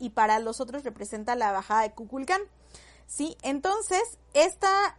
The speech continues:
eh, este veinte de marzo,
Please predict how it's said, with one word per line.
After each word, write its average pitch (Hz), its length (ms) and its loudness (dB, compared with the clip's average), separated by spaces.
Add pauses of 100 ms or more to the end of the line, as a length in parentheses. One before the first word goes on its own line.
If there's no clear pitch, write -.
eh, 233 800 4 (140)
este 302 600 -2 (880)
veinte 262 320 -2
de 269 100 0
marzo, 240 600 -4